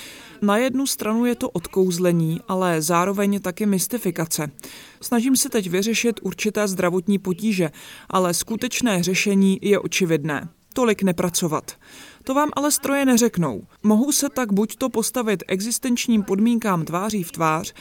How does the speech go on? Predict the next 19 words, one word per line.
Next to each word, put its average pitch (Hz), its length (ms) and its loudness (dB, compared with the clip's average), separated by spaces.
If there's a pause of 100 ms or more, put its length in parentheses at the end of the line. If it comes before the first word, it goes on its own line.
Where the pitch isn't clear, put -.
(280)
anebo 202 280 0
se 269 140 0
mnohem 233 460 0
pohodlněji 208 880 0
dívat 208 340 -2
na 226 100 0
chytré 220 340 -2
hodinky, 196 540 2 (300)
které 208 340 2
za 185 160 0
příčinu 220 520 0
mých 170 220 -2
potíží 226 600 0
označí 190 460 0
problém 190 560 2
v - 120 -18
určité 214 400 -2
spánkové 185 580 -2
fázi 196 400 0